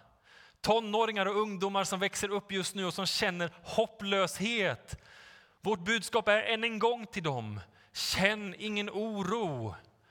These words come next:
Låt oss visa det genom våra liv.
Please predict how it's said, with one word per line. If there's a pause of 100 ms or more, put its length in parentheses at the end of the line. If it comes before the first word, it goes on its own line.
(300)
Låt
oss
visa
det
genom
våra
liv.